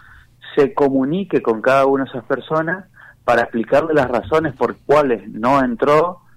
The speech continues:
eh, y, y de, y de esa manera evitar los rumores y, y, y mal humores que pueden existir en las secretarías luego.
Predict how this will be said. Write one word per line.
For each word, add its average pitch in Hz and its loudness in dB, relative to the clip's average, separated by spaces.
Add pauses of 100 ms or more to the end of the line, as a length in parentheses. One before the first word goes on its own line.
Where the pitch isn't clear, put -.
(500)
eh, 113 2
y, 120 -2
y 120 0
de, 127 4
y 120 0
de 139 4
esa 165 -4
manera 143 2
evitar 123 2
los 139 2
rumores 131 2
y, 120 -6
y, 113 -6
y 110 -4 (600)
mal 127 -2
humores 135 2
que - -16
pueden 123 2
existir 120 -4
en 120 0
las 101 -6
secretarías 107 -4
luego. 110 2